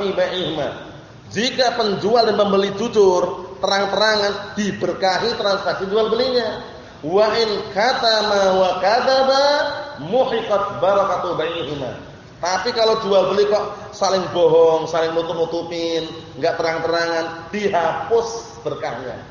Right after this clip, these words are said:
Nah, barakallahu fikum. Ini sekedar apa? Sekedar penyampaian bahwasannya orang kalau sudah diberikan petunjuk kepada Al-Quran, Sunnah, Al-Haq, jaga baik-baik.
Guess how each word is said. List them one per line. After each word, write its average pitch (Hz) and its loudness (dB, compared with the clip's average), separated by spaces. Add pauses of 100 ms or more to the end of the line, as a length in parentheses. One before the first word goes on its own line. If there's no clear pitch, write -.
(440)
Nah, 156 -2
barakallahu 147 0
fikum. 147 -6
Ini 214 0
sekedar 247 2
apa? 202 4 (560)
Sekedar 233 2
penyampaian 233 2
bahwasannya 208 0
orang 226 4
kalau 220 2
sudah 185 0
diberikan 196 0
petunjuk 233 2
kepada 196 2
Al-Quran, 190 2
Sunnah, 220 0
Al-Haq, 196 0
jaga 175 2
baik-baik. 147 0